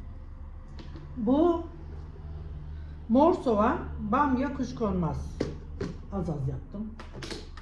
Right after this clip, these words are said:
Ondan sonracıma şu beyaz soğan ve beyaz dolma biber. Ee, bu topik, topak patlıcan.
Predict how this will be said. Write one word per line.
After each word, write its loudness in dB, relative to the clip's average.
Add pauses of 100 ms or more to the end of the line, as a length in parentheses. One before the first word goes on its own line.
(400)
Ondan 0
sonracıma -4 (420)
şu 4 (1200)
beyaz 10
soğan 4
ve 2
beyaz 4
dolma 2
biber. -2 (2500)
Ee, 2
bu 4 (1700)
topik, 0
topak 2
patlıcan. 0